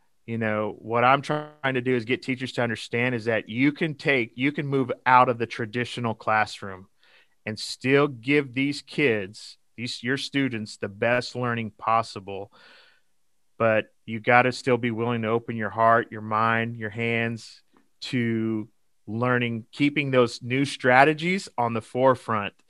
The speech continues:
and not always thinking, "What did I do traditionally in the classroom?" So that's what my moving forward looks like here with our teachers, is to continuously give them that,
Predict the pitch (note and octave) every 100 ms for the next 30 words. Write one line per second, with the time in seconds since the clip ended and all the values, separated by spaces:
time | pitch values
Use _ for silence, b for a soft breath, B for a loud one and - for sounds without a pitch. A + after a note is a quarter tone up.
0 | b b b G#2 A2 A#2+ A#2+ - A#2+ A2+
1 | A2+ - A2+ G#2 A2+ A2+ G#2 A#2 A#2+ A2
2 | A2 A2 A#2 A#2 G#2+ A2+ - A2+ G#2+ G2+
3 | - G#2+ G#2 - - F#2+ G2 - G#2+ G2+
4 | B B B B - C#3 G3 - D3 A2
5 | B2+ C3 D3 D3+ D3 C#3 C#3 C#3+ C3+ -
6 | C#3 C#3 C3 C3+ - C#3 C3+ - C3 C3
7 | C3+ C#3 C3 A#2 A#2+ B2 B2+ B2 - C#3
8 | D3 - A#2 - - A#2 G#2 B2 B2 B2
9 | - A#2 G#2+ A2+ A#2 A#2 A2+ -